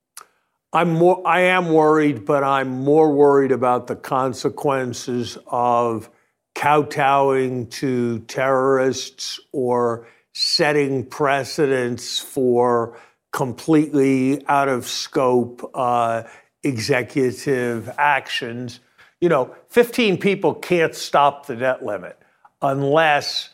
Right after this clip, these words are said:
uh, two hundred and fifteen other, two hundred and ten other,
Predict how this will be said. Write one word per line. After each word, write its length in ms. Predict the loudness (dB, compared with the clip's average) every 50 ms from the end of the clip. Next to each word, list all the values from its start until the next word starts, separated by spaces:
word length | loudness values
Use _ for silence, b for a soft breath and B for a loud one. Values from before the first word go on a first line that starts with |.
| b b b b _ -2
uh, 500 | 0 2 4 4 4 4 2 2 0 -2 -4 -8
two 200 | -4 0 2 4
hundred 360 | 4 4 2 2 0 -4 -4 -4
and 200 | -6 -6 -4 -4
fifteen 640 | -4 -4 -4 -6 -8 -6 -4 -2 -2 -2 -2 -4 -4 -2
other, 520 | 2 4 4 6 6 4 2 0 -2 -8 B B B B B
two 120 | 0 0 2
hundred 220 | 2 0 -2 -6
and 100 | -8 -4
ten 320 | -2 0 2 2 2 0 0 2
other, 480 | 4 4 6 6 4 2 0 0 B